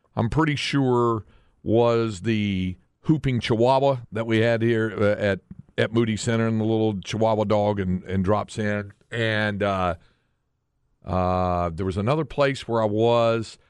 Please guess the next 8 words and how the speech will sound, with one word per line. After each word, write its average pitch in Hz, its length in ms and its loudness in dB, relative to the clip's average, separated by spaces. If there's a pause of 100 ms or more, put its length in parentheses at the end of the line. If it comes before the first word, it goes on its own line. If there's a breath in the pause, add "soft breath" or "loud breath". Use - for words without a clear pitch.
(120)
Iowa 131 320 0
State, 127 480 0 (400 soft breath)
that 95 140 0
had, 107 420 2 (160)
uh, 98 220 0
Simon 123 400 0
Says 123 280 2
dude, 127 420 0